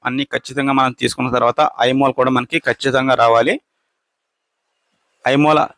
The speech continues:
చెక్ చేసుకున్నాము. ఖచ్చితంగా వచ్చిన తర్వాత బోర్లకి మార్కింగ్ అయితే ఇవ్వడమే జరిగింది.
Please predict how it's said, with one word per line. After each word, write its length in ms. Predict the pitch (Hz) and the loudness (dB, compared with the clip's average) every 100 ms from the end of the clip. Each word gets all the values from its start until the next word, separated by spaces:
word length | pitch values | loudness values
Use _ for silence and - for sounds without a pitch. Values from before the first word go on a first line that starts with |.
| - | -6
చెక్ 160 | 147 - | -2 0
చేసుకున్నాము. 520 | 147 - 139 131 135 220 254 _ - | 0 -2 0 0 0 0 -4 _ -6
ఖచ్చితంగా 420 | 123 143 147 147 | -4 -2 0 2
వచ్చిన 220 | 131 - 143 131 | 0 -2 -2 0
తర్వాత 300 | 123 127 202 285 _ _ _ _ _ _ _ _ _ _ _ - | 0 2 0 -2 _ _ _ _ _ _ _ _ _ _ _ -4
బోర్లకి 400 | 127 147 156 151 - _ - 139 | 0 2 0 -2 -8 _ -8 -2
మార్కింగ్ 400 | 127 - 139 135 | -2 0 -2 0
అయితే 140 | 135 135 | 0 2
ఇవ్వడమే 260 | 123 123 127 | 2 0 -2
జరిగింది. 340 | 120 120 120 | -2 -2 -2